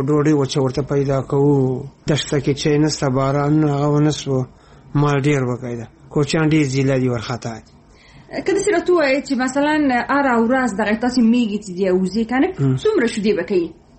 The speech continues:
Speaker 1: دوه منه شیدې، درې منه شیدې داسې مېږې کوي، دا سلو مېږو پورې.
Speaker 2: دا بیا خرڅوئ؟
Speaker 1: دا بیا، ښه، پنیر چې جوړو، خایده، دا خرڅوو بیا.
Speaker 2: ښه.
Speaker 1: دا بیا نفقه پرې را پیدا کوو، اولاد ته، همدغه مېږو ته.
Speaker 2: اه،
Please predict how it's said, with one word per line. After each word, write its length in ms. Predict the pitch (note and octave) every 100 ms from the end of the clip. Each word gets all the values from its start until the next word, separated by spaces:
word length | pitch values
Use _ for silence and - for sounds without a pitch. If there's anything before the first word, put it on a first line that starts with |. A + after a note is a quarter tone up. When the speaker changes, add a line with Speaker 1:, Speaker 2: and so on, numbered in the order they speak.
| - _
Speaker 1:
دوه 280 | - D#3 F3+ F3
منه 180 | D#3+ D3+
شیدې، 680 | - D3+ D#3+ D#3+ C#3+ D3+ D3+
درې 160 | D3+ D3+
منه 140 | C#3
شیدې 280 | C3 - C#3 C#3
داسې 180 | B2+ - C3+
مېږې 260 | C3+ B2 B2 -
کوي، 300 | C3 C3+ C3
دا 140 | A#2+ B2 -
سلو 420 | - - D#3+ C3+ B2 B2+
مېږو 240 | A#2+ A#2 -
پورې. 260 | B2+ B2+ A2+ - - _ B3+
Speaker 2:
دا 60 | C#4
بیا 80 | C4 C4
خرڅوئ؟ 400 | A#3 C4+ C4 F#4 G4 - D3
Speaker 1:
دا 100 | D3 D3
بیا، 160 | D3 C#3 C#3+ C#3 - - D3+ C3
ښه، 100 | - C3+
پنیر 260 | C#3 D3 D#3
چې 140 | - B2+
جوړو، 240 | C3 B2+
خایده، 380 | B2+ B2 B2 B2+ - - - D3
دا 100 | C3+
خرڅوو 480 | - C3+ G#2+ C3+ C3
بیا. 140 | A2 A2+ - - - - - -
Speaker 2:
ښه. 160 | G3+
Speaker 1:
دا 120 | D3+
بیا 160 | C3+ C#3+
نفقه 420 | C#3+ C3+ C#3 - C3+
پرې 100 | C3+
را 80 | C#3
پیدا 320 | B2 C3 C3
کوو، 220 | A#2+ C#3
اولاد 400 | C3 B2+ C#3 C#3+
ته، 100 | -
همدغه 360 | C3 C3 D3 C#3+ D3
مېږو 240 | E3 C#3+ C3+
ته. 80 | C#3 A#2+ _ - - -
Speaker 2:
اه، 160 | B3